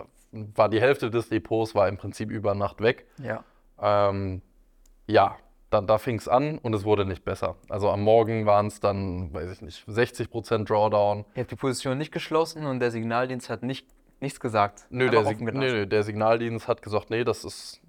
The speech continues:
Speaker 1: damit haben wir gerechnet, die Stops liegen, ne,
Speaker 2: Alles cool.
Speaker 1: macht's.“ Genau,
Speaker 2: Okay.
Speaker 1: alles cool, ja,
Speaker 2: Okay.
Speaker 1: sicher, ne? Ja. Ähm, genau, ja, und in den nächsten Tagen, also das Endergebnis war eigentlich, dass alles weg war.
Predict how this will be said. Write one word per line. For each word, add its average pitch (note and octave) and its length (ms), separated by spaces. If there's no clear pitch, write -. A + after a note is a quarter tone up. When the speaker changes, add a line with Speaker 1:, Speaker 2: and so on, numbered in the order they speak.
Speaker 1:
damit G#2+ 200
haben A2 140
wir G#2+ 100
gerechnet, C#3+ 600
die A2+ 60
Stops - 420
liegen, C#3+ 800
ne, A2+ 480
Speaker 2:
Alles A#2 280
cool. G#2+ 60
Speaker 1:
macht's.“ G#2 440
Genau, B2+ 260
Speaker 2:
Okay. F#2 80
Speaker 1:
alles A#2 320
cool, G2 260
ja, G2 220
Speaker 2:
Okay. A#2 140
Speaker 1:
sicher, F2+ 220
ne? A2+ 260
Ja. - 140
Ähm, G2+ 500
genau, G2+ 460
ja, A#2+ 220
und A2+ 380
in B2+ 180
den B2+ 100
nächsten C3+ 320
Tagen, B2+ 680
also A#2+ 180
das A#2+ 140
Endergebnis C3+ 500
war A2+ 100
eigentlich, A2 180
dass G#2 160
alles G2+ 240
weg F#2+ 180
war. - 160